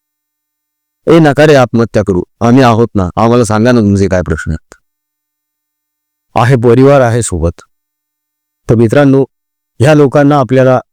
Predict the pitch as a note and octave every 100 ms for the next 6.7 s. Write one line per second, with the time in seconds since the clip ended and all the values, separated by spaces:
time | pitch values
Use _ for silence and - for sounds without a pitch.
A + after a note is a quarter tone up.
0 | _ _ _ _ _ - A#2+ C3+ - B2+
1 | B2+ B2 B2 A#2+ A2+ A#2 A2+ A2 A#2 A#2
2 | A2 G2 A2+ - A#2+ A2+ _ _ _ _
3 | _ _ _ _ _ _ - A2+ A2 A#2
4 | A#2+ A#2 B2 A#2+ - _ _ _ _ A2
5 | G2+ A#2 G#2+ A2 A#2 F#2+ A2+ F#2 G2 G#2
6 | G#2+ G2+ G2 - G2 G#2